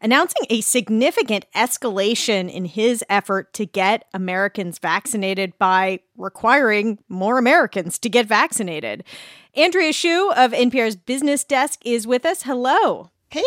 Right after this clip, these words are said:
Speaker 2: there.
Speaker 1: So let's talk about that.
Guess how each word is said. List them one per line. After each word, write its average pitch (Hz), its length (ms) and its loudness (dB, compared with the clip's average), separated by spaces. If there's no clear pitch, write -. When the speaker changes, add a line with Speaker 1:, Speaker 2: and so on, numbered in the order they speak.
Speaker 2:
there. 190 480 0
Speaker 1:
So 381 500 0
let's 415 380 0
talk 285 400 2
about 156 400 -2
that. 80 400 -8